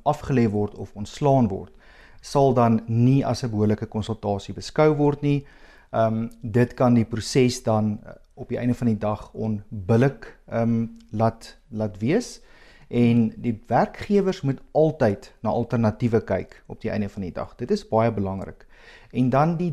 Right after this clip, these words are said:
doel van artikel honderdnegenentagtig is dat eintlik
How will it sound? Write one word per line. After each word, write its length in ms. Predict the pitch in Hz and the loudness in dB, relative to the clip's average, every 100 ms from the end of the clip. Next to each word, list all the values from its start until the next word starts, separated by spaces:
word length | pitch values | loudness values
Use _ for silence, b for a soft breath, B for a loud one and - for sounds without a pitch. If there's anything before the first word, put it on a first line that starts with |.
| 101 | 0
doel 240 | 123 143 226 | 2 2 2
van 200 | - 196 | -2 -6
artikel 400 | 190 160 - 143 | -6 -8 -2 2
honderdnegenentagtig 1200 | 113 120 123 117 120 107 - 104 - - - - b b b b | 4 2 0 -2 -2 -4 0 0 -2 -12 -12 -18 b b b b
is 340 | - 131 131 - | 0 0 0 0
dat 340 | 110 110 - - | 0 0 -4 -4
eintlik 540 | 170 190 - 180 - | 0 2 2 -4 -6